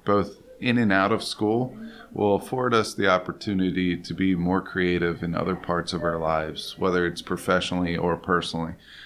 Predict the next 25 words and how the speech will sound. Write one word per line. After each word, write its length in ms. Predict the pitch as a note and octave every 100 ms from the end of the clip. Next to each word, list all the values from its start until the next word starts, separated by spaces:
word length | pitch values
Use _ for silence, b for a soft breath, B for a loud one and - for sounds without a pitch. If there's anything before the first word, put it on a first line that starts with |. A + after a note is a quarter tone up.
| B -
So 160 | G#2
I'm 240 | F#2 B2 C3
all 220 | B2 A#2
about 320 | F#2 F#2+ A2+
that, 280 | A2+ B2+ A2
and 160 | F#2+ F2+
you'll, 200 | F2+ -
you'll 160 | G2 G2
be 140 | F#2+
able 100 | F#2
to 80 | F2
tell 240 | E2+ G2 F2+
that 240 | F2+ E2+
'cause 180 | F2+ -
my 120 | F2
first 380 | - F2+ - -
two 280 | F#2+ F#2 -
kind 260 | - F2 F2
of 180 | E2 -
fall 360 | - F2+ F2
within 600 | E2+ - F#2 F2 E2+ E2+ B B B B -
the 80 | F2+
same 300 | F#2+ F#2 E2+
productivity 760 | F2 E2+ E2 - A2 G2+ G2
category. 680 | F#2+ F#2 F2+ F2 F#2+ F#2